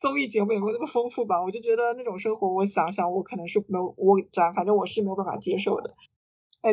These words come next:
Speaker 2: 但是讲到这个，我今天在骑脚踏车的时候，正好在想一个问题，就是我们今天做的工作，比如说我在做 marketing，赵老师在做 sales，如果我们把我们的工作同步的 parallel 的移到一个欧洲的国家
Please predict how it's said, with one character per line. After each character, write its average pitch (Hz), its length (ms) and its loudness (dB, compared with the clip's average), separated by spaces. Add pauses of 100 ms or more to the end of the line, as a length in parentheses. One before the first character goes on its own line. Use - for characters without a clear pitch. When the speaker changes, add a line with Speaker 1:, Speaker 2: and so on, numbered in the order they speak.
Speaker 2:
但 339 140 6
是 359 160 4
讲 - 240 2
到 185 100 4
这 240 140 -4
个， 262 80 -2
我 175 140 0
今 247 140 -10
天 294 180 -6
在 269 200 2
骑 - 260 -14
脚 196 140 0
踏 208 160 2
车 - 160 -4
的 262 80 0
时 240 60 -6
候， 190 80 -4
正 226 100 -4
好 196 80 2
在 196 140 -4
想 - 240 -2
一 - 40 -20
个 165 140 -4
问 185 240 0
题， - 300 -18 (460)
就 277 160 -2
是 277 120 -6 (1000)
我 208 160 4
们 175 240 2
今 269 200 -2
天 277 240 0
做 285 160 4
的 190 140 6
工 208 300 -4
作， 196 400 6 (260)
比 180 140 0
如 202 80 2
说 220 160 6
我 175 120 6
在 202 200 6
做 208 120 0
marketing， 190 680 0 (240)
赵 220 100 2
老 180 200 8
师 196 140 -12
在 196 160 0
做 190 180 -4
sales， 180 540 -4
如 214 60 -16
果 240 160 2
我 220 60 2
们 202 160 -4
把 165 180 4
我 165 60 2
们 156 100 -12
的 101 100 -4
工 196 220 -4
作 202 160 0
同 185 300 -4
步 214 160 0
的 180 160 6
parallel 185 640 4
的 170 120 -10
移 160 180 -8
到 185 280 6
一 165 80 -4
个 175 240 -4
欧 220 240 0
洲 330 160 -8
的 254 100 0
国 90 200 -2
家 170 100 0